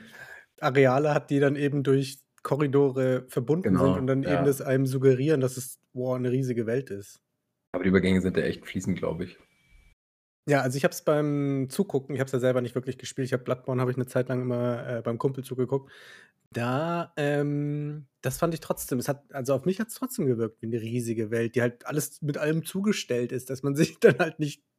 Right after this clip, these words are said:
Speaker 1: immer irgendwie frei bewegen kann, außer in den Arealen dann eben, weißt du?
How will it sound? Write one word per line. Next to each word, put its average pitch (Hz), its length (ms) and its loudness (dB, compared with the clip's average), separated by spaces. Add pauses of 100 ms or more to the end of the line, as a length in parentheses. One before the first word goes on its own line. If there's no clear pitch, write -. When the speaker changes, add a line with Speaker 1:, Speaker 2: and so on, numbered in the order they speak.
Speaker 1:
immer 156 400 4
irgendwie 131 320 2
frei 113 220 -2
bewegen 113 380 -2
kann, 113 220 -6 (260)
außer 123 240 0
in 135 80 6
den 131 120 2
Arealen 123 520 0
dann 104 120 -8
eben, 104 180 -8
weißt 127 260 -6
du? 156 140 -6